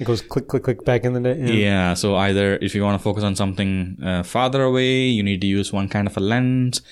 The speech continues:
Speaker 2: If you're using, if you try, if you wanna focus something near, you call it macro and use a different lens.
Speaker 1: Yeah.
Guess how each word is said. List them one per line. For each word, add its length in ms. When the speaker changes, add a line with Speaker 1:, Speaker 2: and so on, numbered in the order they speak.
Speaker 2:
If 120
you're 80
using, 360
if 180
you 80
try, 200
if 80
you 80
wanna 160
focus 260
something 400
near, 480
you 160
call 280
it 120
macro 600
and 120
use 220
a 60
different 400
lens. 560
Speaker 1:
Yeah. 220